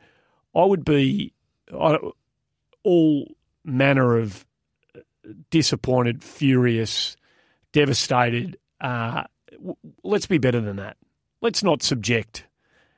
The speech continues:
our players. They get it from enough o-, other. They get it from enough o-, enough other sectors of the broader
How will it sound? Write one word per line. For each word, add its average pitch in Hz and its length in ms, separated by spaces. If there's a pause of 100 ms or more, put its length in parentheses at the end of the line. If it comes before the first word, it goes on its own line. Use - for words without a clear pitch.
(360)
our 123 160
players. 123 960
They 139 120
get 170 200
it 143 60
from 135 140
enough 131 260
o-, 127 160
other. 131 300 (140)
They 143 120
get 165 120
it 180 60
from 147 140
enough 135 240
o-, 139 180 (180)
enough 139 400 (100)
other 135 360 (640)
sectors - 880 (100)
of 117 220
the 123 340 (720)
broader 135 600